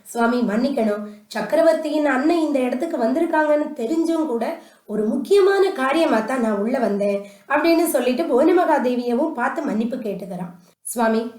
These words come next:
நான் வராக நதி கரையிலிருந்து வரேன். அங்க நெடுமாற பாண்டியன் கடுமையான ஜுரத்தினால பாதிக்கப்பட்டிருக்காரு. வைத்தியர்களோட மருந்துனால மட்டும் அவரை குணப்படுத்த முடியாதுன்னு நினைச்சு உங்ககிட்ட திருநீர் வாங்கிட்டு போக வந்தேன், மன்னிக்கணும்" அப்படின்னு சொல்றான்.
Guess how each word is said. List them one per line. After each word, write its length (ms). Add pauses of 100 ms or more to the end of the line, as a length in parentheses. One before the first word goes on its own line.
(220)
நான் 160
வராக 360
நதி 200
கரையிலிருந்து 640
வரேன். 360 (240)
அங்க 220
நெடுமாற 560
பாண்டியன் 440
கடுமையான 640
ஜுரத்தினால 680
பாதிக்கப்பட்டிருக்காரு. 1000 (440)
வைத்தியர்களோட 800 (100)
மருந்துனால 540
மட்டும் 320
அவரை 240
குணப்படுத்த 500
முடியாதுன்னு 600
நினைச்சு 560 (260)
உங்ககிட்ட 480
திருநீர் 520
வாங்கிட்டு 380
போக 220
வந்தேன், 440 (260)
மன்னிக்கணும்" 560 (220)
அப்படின்னு 400
சொல்றான். 420